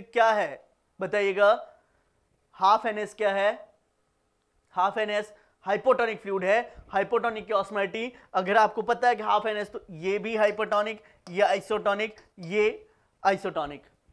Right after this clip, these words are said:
आई-, हाइपोटोनिक एक ही बचा, आपका जवाब है वन फिफ्टी फ़ोर।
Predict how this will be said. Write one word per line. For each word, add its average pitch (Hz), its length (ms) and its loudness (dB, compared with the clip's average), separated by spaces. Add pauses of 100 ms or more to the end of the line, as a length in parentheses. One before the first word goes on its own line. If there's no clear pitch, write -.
(600)
आई-, 202 280 2
हाइपोटोनिक 208 720 0
एक 214 180 4
ही 247 80 -4
बचा, 220 320 4 (460)
आपका 190 260 4
जवाब 180 340 -2
है 196 380 -2
वन 185 240 -2
फिफ्टी 170 320 -12
फ़ोर। 139 320 -16